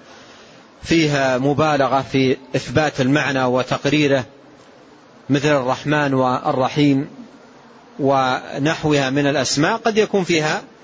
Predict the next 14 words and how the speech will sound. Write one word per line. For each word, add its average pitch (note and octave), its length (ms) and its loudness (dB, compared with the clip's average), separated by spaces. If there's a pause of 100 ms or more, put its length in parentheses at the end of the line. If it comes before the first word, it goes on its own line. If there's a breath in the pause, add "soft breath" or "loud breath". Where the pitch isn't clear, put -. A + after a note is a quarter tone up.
(160)
شيء G3 240 2
من D#3+ 140 2
هذا، B2 360 -2
لكنها E3 760 -2 (140)
كلها E3 400 0
دليل C#3+ 480 2 (540 loud breath)
على D#3 220 0
علو D3+ 460 4
الله C#3+ 360 2
سبحانه C#3 500 -2
وتعالى C3 600 0 (120)
ذاتا C#3+ 600 0
وقدرا D#3+ 640 0 (480 loud breath)
وقهرا. B2 600 0